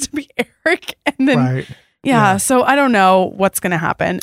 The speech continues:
Speaker 1: But, um, are the boys set?
Speaker 2: Yeah, so we have picked out, so the boys are both gonna be Mario. And
Speaker 1: Cute.
Speaker 2: then daddies are gonna be Luigi because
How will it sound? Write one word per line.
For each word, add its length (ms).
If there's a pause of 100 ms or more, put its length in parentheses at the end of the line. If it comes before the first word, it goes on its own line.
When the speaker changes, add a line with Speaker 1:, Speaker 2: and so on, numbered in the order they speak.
Speaker 1:
But, 240
um, 220
are 120
the 80
boys 320
set? 240
Speaker 2:
Yeah, 220
so 320
we 240
have 180
picked 260
out, 300
so 100
the 120
boys 320
are 60
both 200
gonna 140
be 100
Mario. 800 (320)
And 60
Speaker 1:
Cute. 100
Speaker 2:
then 140
daddies 500
are 140
gonna 220
be 220
Luigi 680
because 640